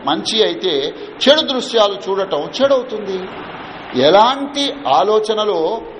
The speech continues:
అలాంటి మాటలు, అలాంటి చేతలు, అలాంటి ఫలితాలు, అలాంటి వ్యక్తిత్వం.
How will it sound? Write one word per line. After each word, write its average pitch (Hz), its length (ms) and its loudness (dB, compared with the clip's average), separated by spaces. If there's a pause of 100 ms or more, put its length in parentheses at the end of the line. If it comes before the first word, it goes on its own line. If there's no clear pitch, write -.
(140)
అలాంటి 170 460 2
మాటలు, 185 760 0
అలాంటి 156 420 0
చేతలు, 160 540 0
అలాంటి 147 680 0
ఫలితాలు, - 680 -2
అలాంటి 135 500 2
వ్యక్తిత్వం. 131 540 -6